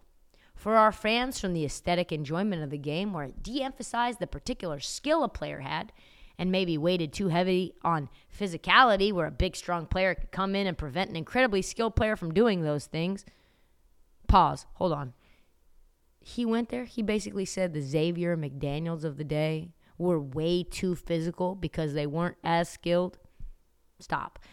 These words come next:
The commissioner then went on to say this. "I think a smaller player like Stephen Curry and what he can do on the floor, I think his ability to shoot and move through the paint, if guys could just bang him and put him on the ground, that's what the case was in the league,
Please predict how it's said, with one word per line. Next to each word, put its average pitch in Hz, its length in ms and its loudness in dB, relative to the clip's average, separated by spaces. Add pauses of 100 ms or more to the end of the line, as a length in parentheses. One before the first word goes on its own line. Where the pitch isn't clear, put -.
(100)
The 214 100 0
commissioner 277 520 -2
then 220 240 -2
went 202 160 -2
on 185 140 0
to 170 80 0
say 160 160 -4
this. 143 180 -8 (320)
"I 339 140 6
think 392 340 -4 (120)
a 277 60 -4
smaller 285 440 -4
player 208 280 0
like 180 200 0
Stephen 190 440 -2
Curry 214 340 -2
and 175 120 -4
what 180 120 -2
he 226 140 -4
can 190 160 -4
do 175 140 -2
on 165 160 -6
the 156 80 -8
floor, 175 320 -4
I - 80 -2
think 294 240 -6
his 262 160 -4
ability 196 460 -2
to 151 100 -6
shoot 214 340 -6
and 156 140 -6
move 170 200 -2
through 170 120 -6
the 151 80 -10
paint, - 320 -8 (300)
if 254 160 0
guys 311 260 8
could 269 160 -4
just 185 240 -8
bang 190 300 2
him 196 240 -2 (360)
and 170 120 -4
put 214 180 6
him 220 100 0
on 208 140 0
the 175 80 -6
ground, 202 560 4 (320)
that's 240 240 6 (360)
what 180 240 0
the 170 60 -10
case - 360 -4
was 196 180 0
in 170 80 -6
the 156 100 -8
league, 220 340 -4